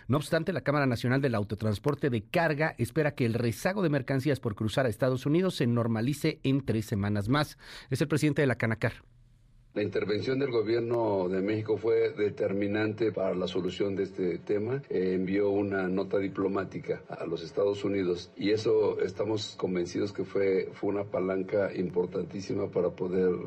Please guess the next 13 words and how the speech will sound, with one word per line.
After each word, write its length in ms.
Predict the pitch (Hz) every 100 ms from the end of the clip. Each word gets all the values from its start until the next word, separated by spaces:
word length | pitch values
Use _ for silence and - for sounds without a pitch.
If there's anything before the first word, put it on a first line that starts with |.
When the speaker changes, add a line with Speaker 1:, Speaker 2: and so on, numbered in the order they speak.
| - -
Speaker 2:
eh, 240 | 85 82
lograr 300 | 82 90 95
la 100 | 92
solución 680 | 90 87 87 - 90 85 80 -
de 80 | 95
esta 200 | - -
forma. 280 | - 80 - - - - - - - - - - - - - - - - - - - - - -
Speaker 1:
La 140 | 139
Comisión 300 | 156 151 220
Nacional 340 | 196 165 180
del 180 | 180 147
Agua 280 | 160 113 113 - - - - - - -
informó 720 | - 135 131 139 135 147 196